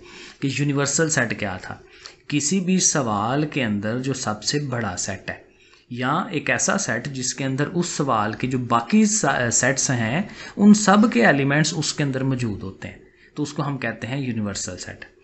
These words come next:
लें जी, ये तो कुछ डेफिनेशनें, तारीफें, थु-, कुछ बैकग्राउंड आइडिया हो गया। अब हम एक्सरसाइज करते हैं। तो एक्सरसाइज है हमारी टू पॉइंट वन और इसका जो पहला क्वेश्चन है, write in set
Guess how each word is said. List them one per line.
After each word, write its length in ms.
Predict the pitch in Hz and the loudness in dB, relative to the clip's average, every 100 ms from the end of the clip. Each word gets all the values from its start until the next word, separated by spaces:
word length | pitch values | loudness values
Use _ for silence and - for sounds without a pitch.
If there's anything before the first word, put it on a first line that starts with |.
| - - | -20 -4
लें 180 | 143 160 | 0 0
जी, 80 | 117 | 0
ये 180 | 113 160 | -2 -2
तो 100 | 165 | -2
कुछ 260 | 165 - 143 | -2 -2 0
डेफिनेशनें, 680 | 131 117 131 135 - 135 127 | -2 -2 -2 -2 -2 -4 -4
तारीफें, 520 | 120 117 127 123 120 | -4 -4 -4 -6 -6
थु-, 180 | - 131 | -10 -10
कुछ 320 | - 131 - | -6 -6 -4
बैकग्राउंड 480 | 117 104 104 123 127 | -4 -4 -2 0 0
आइडिया 460 | 120 113 104 113 117 | 0 -2 -2 -2 -2
हो 200 | 113 98 | -2 -4
गया। 240 | 104 107 - - - - | -4 -6 -10 -14 -8 0
अब 120 | 180 | 4
हम 160 | 180 160 | 4 4
एक्सरसाइज 520 | 110 - - 95 - | 0 -4 -6 -6 -8
करते 340 | - 101 - | -8 -10 -12
हैं। 100 | - - _ | -16 -18 _
तो 100 | - 135 | -4 -4
एक्सरसाइज 640 | - 175 165 170 175 180 | -2 0 4 4 4 2
है 60 | |
हमारी 260 | 170 151 147 | 4 4 2
टू 160 | 147 135 | 0 -2
पॉइंट 300 | 127 123 101 | -2 -2 -2
वन 280 | 104 135 208 - - | -2 0 -2 -6 -6
और 140 | 131 123 | -2 -2
इसका 220 | - 123 | -2 -2
जो 80 | 123 | 0
पहला 320 | 127 123 160 | 2 4 4
क्वेश्चन 440 | 160 143 - 143 | 2 0 2 0
है, 240 | 135 139 127 | 0 2 2
write 480 | 107 110 151 175 - | 2 2 2 0 -2
in 180 | 135 135 135 | -2 0 2
set 380 | - 147 147 | 4 2 2